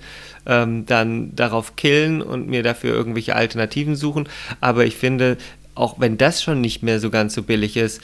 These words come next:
finde ich das natürlich immer noch wesentlich, ähm, besser so vom Preis-Leistungs-Verhältnis, zu dem, dass die Kamera von dem, zumindest sagen das die Tests,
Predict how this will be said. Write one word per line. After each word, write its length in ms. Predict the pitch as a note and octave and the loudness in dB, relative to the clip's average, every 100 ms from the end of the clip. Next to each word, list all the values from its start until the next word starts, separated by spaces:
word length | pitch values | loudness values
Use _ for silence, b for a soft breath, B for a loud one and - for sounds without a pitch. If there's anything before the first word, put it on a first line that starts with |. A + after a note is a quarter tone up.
| B B | B B
finde 200 | - A#2+ | -4 -2
ich 80 | A2 | 0
das 200 | B2+ B2 | 0 2
natürlich 540 | A#2+ A2+ A#2 A2+ A2 - | 2 0 2 0 0 -2
immer 220 | B2+ B2 | 2 2
noch 280 | A2+ G#2+ G#2+ | 2 0 -4
wesentlich, 1120 | A2+ G#2 B2+ C#3+ C3+ C3+ B2 A#2+ A#2 A2+ - - | -10 -2 2 4 2 -2 -2 0 0 0 -8 0
ähm, 600 | A#2 A2 G#2+ G#2+ G#2+ G#2+ B B B B - - - | 4 6 4 2 0 -2 B B B B -20 -20 -18
besser 580 | - - A#2 C#3 C#3 B2+ | -14 2 4 4 4 2
so 140 | A#2+ | 2
vom 220 | A#2+ A#2+ A2 | 0 0 0
Preis-Leistungs-Verhältnis, 1200 | A2 G#2+ A#2 C3 C3+ B2 - A2 A2+ A2+ A#2+ - | 2 2 2 2 -2 -4 -2 2 2 0 -6 -4
zu 100 | A#2+ | -2
dem, 200 | A2+ G#2+ | 0 0
dass 100 | G#2+ | -2
die 100 | G#2+ | -2
Kamera 420 | A#2+ C3 B2 A2+ | 0 2 2 0
von 280 | - A2 G#2+ | 0 -2 2
dem, 400 | A2 A2 A2 - | 2 2 -2 -6
zumindest 460 | - G#2+ G#2+ G#2+ | -2 0 2 0
sagen 220 | A2 G#2 G#2 | -4 -4 -4
das 100 | - | -8
die 100 | - | -4
Tests, 420 | B2+ B2 - | 0 0 -2